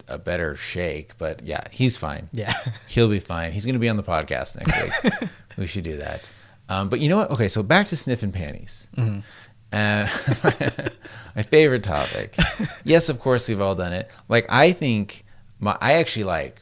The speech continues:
Speaker 1: clean panties the most 'cause there's something, there's two things going on there. One, a lady, I feel like those panties, after a woman's worn a panty, like, I don't know,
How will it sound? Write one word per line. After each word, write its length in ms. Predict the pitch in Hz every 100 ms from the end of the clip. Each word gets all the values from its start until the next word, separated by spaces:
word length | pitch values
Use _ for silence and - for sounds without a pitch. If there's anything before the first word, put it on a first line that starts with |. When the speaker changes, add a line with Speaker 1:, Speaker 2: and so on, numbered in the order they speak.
| -
Speaker 1:
clean 380 | - 110 107 113
panties 560 | 113 117 123 127 - -
the 100 | 95
most 460 | 107 120 139 - - - - -
'cause 120 | 113
there's 140 | 110 -
something, 260 | 123 117
there's 220 | 101 101
two 100 | -
things 180 | 120 107
going 160 | 90 90
on 120 | 82
there. 100 | 78
One, 520 | 85 117 139 113 101 - -
a 80 | -
lady, 640 | 101 123 131 101 87 85 - - -
I 60 |
feel 120 | 101 123
like 200 | 110 -
those 160 | 110
panties, 420 | - 117 104 82 - -
after 320 | - 98 95
a 80 | 85
woman's 280 | 95 92 85
worn 200 | 90 85
a 40 |
panty, 340 | 85 82 80
like, 220 | 76 71 -
I 40 |
don't 140 | - -
know, 160 | -